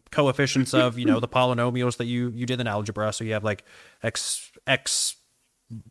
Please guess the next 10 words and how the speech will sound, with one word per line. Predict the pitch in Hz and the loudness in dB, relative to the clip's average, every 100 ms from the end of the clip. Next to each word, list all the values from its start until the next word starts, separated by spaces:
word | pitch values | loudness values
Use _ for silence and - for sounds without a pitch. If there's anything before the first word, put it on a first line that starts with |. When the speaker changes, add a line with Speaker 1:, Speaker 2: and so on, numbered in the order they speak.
| _ _ | _ _
Speaker 1:
blah, | 127 131 123 123 123 | 2 6 8 6 4
x | 113 - | 0 -2
cubed, | - 127 123 107 | -2 -2 0 0
x | 110 - | -2 -2
squared, | - 123 117 117 113 | -2 0 2 2 0
you | 113 | -2
know, | 104 107 - _ _ _ _ - | -2 -4 -8 _ _ _ _ 0
that | 127 131 | 2 4
whole | 127 131 | 4 2
thing. | - 131 131 | 2 0 0